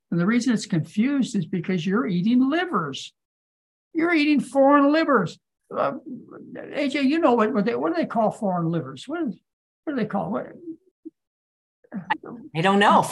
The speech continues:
Speaker 2: I don't know what they call foreign livers.
Speaker 1: It's a meat.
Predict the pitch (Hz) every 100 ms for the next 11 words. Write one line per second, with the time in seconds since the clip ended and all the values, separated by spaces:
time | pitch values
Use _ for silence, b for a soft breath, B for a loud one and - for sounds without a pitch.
0 | - 202 233 208 254 403 226 185 165 156
1 | - 151 147 139 135 117 90 - - 202
2 | 196 175 202 214 214